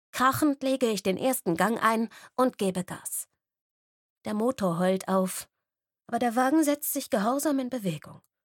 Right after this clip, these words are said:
pflügt mit einer Bugwelle durchs Wasser und überwindet den Anstieg aus der Senke. Mein Herz jagt im Takt mit den Scheibenwischern, die auf der Frontscheibe wie verrückt hin und her gehen, und ich brauche ein paar Sekunden, um wieder zu Atem zu kommen.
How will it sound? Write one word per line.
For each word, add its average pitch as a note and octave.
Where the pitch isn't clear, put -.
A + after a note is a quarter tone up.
pflügt -
mit F#3
einer F#3
Bugwelle F#3
durchs F3
Wasser G3
und -
überwindet A#3
den F#3+
Anstieg G3+
aus F#3
der G3
Senke. F3+
Mein F#3
Herz B3
jagt G#3
im F3
Takt -
mit F3+
den F3
Scheibenwischern, G3+
die -
auf F#3
der G#3
Frontscheibe A#3+
wie B3+
verrückt A#3+
hin B3
und A#3+
her G#3
gehen, F#3
und E3
ich F3+
brauche A3
ein F3
paar G3+
Sekunden, F#3+
um F#3
wieder F#3
zu F#3
Atem F#3+
zu F3
kommen. F3